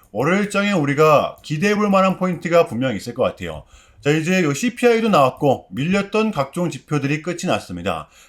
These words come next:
자, 그래서 우리는 지금 너무 쫄 필요만 없다라고 봐요. 왜? 지금도 충분히 빠질 만큼 빠졌기 때문에.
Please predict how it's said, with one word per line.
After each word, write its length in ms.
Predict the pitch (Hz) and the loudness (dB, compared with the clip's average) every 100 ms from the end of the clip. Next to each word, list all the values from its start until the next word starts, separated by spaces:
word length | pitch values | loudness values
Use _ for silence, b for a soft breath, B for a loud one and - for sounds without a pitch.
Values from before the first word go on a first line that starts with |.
| - | -10
자, 100 | 120 | -4
그래서 680 | 147 147 127 143 92 80 - | 0 4 6 6 4 0 -6
우리는 320 | 110 185 208 | -4 -2 -2
지금 500 | - 151 180 151 95 B B - | -2 2 2 2 -2 B B -12
너무 400 | 95 123 196 214 | -2 2 2 2
쫄 200 | 240 262 | 0 0
필요만 340 | 254 247 233 | 2 2 4
없다라고 440 | 160 - 156 135 147 | 2 2 2 2 0
봐요. 360 | 98 90 78 - - | -4 -4 -6 -16 -6
왜? 320 | 127 143 - - _ | 0 0 0 -10 _
지금도 640 | - 117 127 190 247 277 - | -8 -6 -2 0 0 -2 -8
충분히 520 | 226 220 208 220 214 | -4 -2 0 -2 0
빠질 320 | 208 208 214 | 2 2 2
만큼 360 | 196 185 190 - | 0 0 -2 0
빠졌기 400 | 175 180 175 - | 0 0 -4 -4
때문에. 380 | 104 90 80 | -4 -4 -8